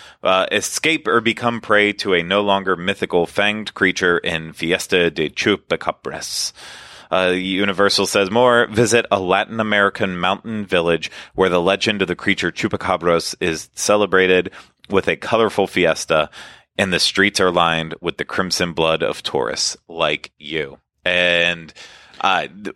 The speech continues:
we talked about this in the speculation maps, that this was one of the ones we are most looking forward to. And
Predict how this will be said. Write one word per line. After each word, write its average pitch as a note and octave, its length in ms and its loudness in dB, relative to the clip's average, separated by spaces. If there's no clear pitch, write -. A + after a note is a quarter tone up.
we C3 180 4
talked C3 280 0
about G2+ 260 0
this F#2 220 0
in F#2+ 140 2
the F2+ 240 4
speculation F#2 720 0
maps, D#2 420 -2
that F2 340 0
this F#2 200 0
was F2 140 0
one F2+ 140 2
of E2+ 80 -2
the E2 60 0
ones E2+ 260 0
we F2 100 4
are D#2+ 120 4
most F#2 420 0
looking E2+ 280 -2
forward E2 440 0
to. E2+ 340 0
And E2 360 0